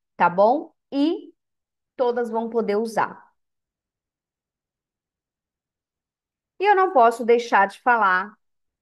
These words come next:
da mini Love Bag, da nova coleção Compartilhe o Legado. São simplesmente lindíssimas, né, gente? Pra complementar aí a nossa It Bag. Então, com apenas um início qualificado, gente,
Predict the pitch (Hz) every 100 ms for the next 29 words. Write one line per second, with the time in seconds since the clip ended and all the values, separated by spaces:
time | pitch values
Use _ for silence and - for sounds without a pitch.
0 | _ _ - 254 320 302 254 269 262 262
1 | 220 220 240 196 185 180 196 190 208 214
2 | 220 240 269 - 294 320 320 - - 233
3 | 220 240 233 226 214 - 233 233 220 196
4 | 175 180 180 202 202 _ _ _ - 285
5 | 285 294 285 277 233 240 247 247 240 262
6 | 294 202 196 - 190 175 180 196 214 233
7 | 170 175 - - _ _ - 208 208 247
8 | 269 262 294 381 - 302 277 302 262 247
9 | 285 285 _ _ _ - 226 220 214 220
10 | 226 220 214 226 185 175 185 196 214 220
11 | _ - 214 208 254 277 269 294 294 320
12 | 320 320 240 311 349 381 320 320 320 320
13 | - 302 302 277 277 285 269 247 233 226
14 | -